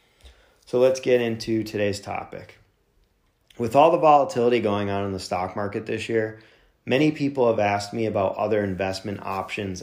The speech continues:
outside of the market. And right now, even the best high yield savings account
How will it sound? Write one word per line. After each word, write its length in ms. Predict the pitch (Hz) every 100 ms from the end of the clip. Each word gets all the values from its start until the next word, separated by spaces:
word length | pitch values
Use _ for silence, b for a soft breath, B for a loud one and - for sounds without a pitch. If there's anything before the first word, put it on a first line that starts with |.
| -
outside 680 | 98 98 - - 95 95 95
of 380 | 87 95 90 95
the 80 |
market. 720 | 87 85 90 92 113 113 - b b b b
And 180 | 113 110
right 240 | 131 160
now, 280 | 139 127 120
even 320 | 110 110 120
the 100 | 110
best 400 | 95 101 101 -
high 300 | - 107 107
yield 320 | 104 107 98
savings 480 | - 98 95 101 107
account 480 | 113 117 113 113